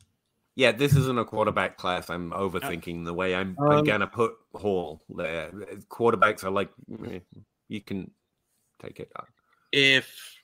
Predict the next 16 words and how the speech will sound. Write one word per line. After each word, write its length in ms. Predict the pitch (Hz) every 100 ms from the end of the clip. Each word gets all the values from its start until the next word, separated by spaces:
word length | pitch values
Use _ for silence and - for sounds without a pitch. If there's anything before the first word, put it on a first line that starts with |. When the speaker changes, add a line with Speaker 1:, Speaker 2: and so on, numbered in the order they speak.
| _ _ _ _
Speaker 2:
w-, 420 | 117 117 117 127 135
okay, 240 | 139 117
so 140 | 98 123
let's 200 | 151 180
pretend 600 | 165 - 113 101 87 90 - - _ _ _ _ _ _ -
in 180 | 123 117
the 120 | 117
N 140 | 123 135
F 140 | 131
L 140 | 120
draft, 520 | 107 101 95 92 - - _ _ _ _ -
Malik 280 | 110 135 131
Willis 260 | 120 110 -
goes 440 | 113 104 92 87
one 180 | 98 92
overall. 480 | 87 85 85 92